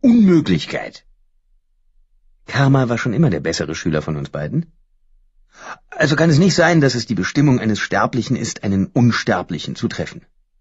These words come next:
frage ich. "Ich meine, dass es nicht nur seine Bestimmung ist, mich zu treffen, um meine Bestellung aufzunehmen oder mir Getränke zu bringen, sondern dass unser Aufeinandertreffen einen Plan verfolgt. Ein Ziel."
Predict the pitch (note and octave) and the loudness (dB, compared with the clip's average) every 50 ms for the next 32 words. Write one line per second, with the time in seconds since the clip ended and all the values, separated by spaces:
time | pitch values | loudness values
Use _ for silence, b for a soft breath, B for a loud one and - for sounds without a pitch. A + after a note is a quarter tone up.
0 | _ _ _ _ _ _ - - D2 B1+ - - - - - - - - _ _ | _ _ _ _ _ _ -10 -10 -8 -8 -8 -12 -16 -18 -20 -20 -20 -20 _ _
1 | _ _ _ _ _ _ - _ _ _ _ _ _ _ _ - - - E3 C#3 | _ _ _ _ _ _ -20 _ _ _ _ _ _ _ _ -14 -8 -4 -2 0
2 | E3 F3+ G3 - b b b b b b b b b b _ _ _ F3+ D3 - | 2 2 2 0 b b b b b b b b b b _ _ _ -2 0 0
3 | E3+ C3 G3 G3+ E3+ F#3+ F#3 C#3+ C#3 C#3+ D#3 D3+ C#3+ C3+ - - F#3+ F#3 F#3 B2 | 2 2 4 4 6 4 4 4 4 4 4 4 2 2 2 2 4 4 4 2
4 | E3 D3 F#3 - - - - - - - A#2 C#3 - F#3 E3 - E3+ D3+ D3+ C#3 | 2 2 2 2 2 -2 -6 -6 -4 -4 -4 0 2 2 2 4 4 4 6 6
5 | A#2+ A2+ C3+ D3+ D3 B2+ B2 - - - C#3+ F#3 G3+ F#3 B2 B2+ C3+ - - C3 | 4 4 4 4 4 2 2 0 0 0 2 4 4 4 2 0 -2 -2 -2 0
6 | B2+ C3+ D3 D3 A#2+ A2+ A2 A2 G#2+ F#2 E2+ F2+ - B2 C#3 E3+ E3+ F3+ - A2 | 2 4 4 4 4 2 2 2 0 0 -2 -2 -2 0 2 2 2 2 0 0
7 | - A2 A#2 E3+ D#3+ D3 C#3+ D3 D3 C#3 b b b b b b b _ _ _ | 0 2 2 4 4 4 4 4 2 2 b b b b b b b _ _ _
8 | _ _ _ - C#3+ C#3 - - - F#3 F#3+ D#3+ D3+ - D3 - C3+ B2 A2 B2 | _ _ _ -6 -6 -6 -6 -2 2 2 4 4 2 -2 -2 -4 -4 -4 0 0
9 | E3+ F#3+ F#3 F3+ - C#3 D3 D3 C#3+ - C3 B2+ B2+ - F#3+ G#3 A#3+ B3 A3+ - | 2 2 2 0 -2 -4 -4 -4 -2 -2 -2 -2 -2 -4 -4 -2 -2 -2 -4 -6
10 | - - - - - - - - - _ _ _ _ _ _ _ _ _ _ _ | -10 -12 -12 -14 -16 -18 -18 -20 -20 _ _ _ _ _ _ _ _ _ _ _
11 | _ - B2+ A2 F#2 - - - F#3+ F3+ E2+ C#2 - | _ 0 0 0 0 -4 -4 0 0 0 0 0 -6